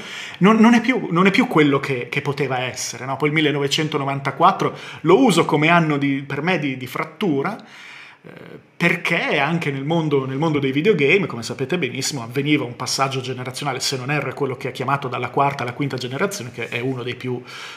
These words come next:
ehm, impattanti e rivoluzionari. Io ho vissuto l'epoca del sedici bit, in realtà ancora tantissimo otto bit, ma in realtà l'epoca del sedici bit era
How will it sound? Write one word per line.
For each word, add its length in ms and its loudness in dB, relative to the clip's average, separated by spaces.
ehm, 420 -10
impattanti 1080 4
e 300 2
rivoluzionari. 720 4
Io 200 6
ho 280 2
vissuto 800 2
l'epoca 480 2
del 160 -2
sedici 560 0
bit, 220 0
in 60 -10
realtà 180 -10
ancora 300 -4
tantissimo 500 -6
otto 160 -8
bit, 160 -6
ma 140 -2
in 100 -2
realtà 180 0
l'epoca 380 0
del 160 -4
sedici 460 -4
bit 460 -6
era 640 2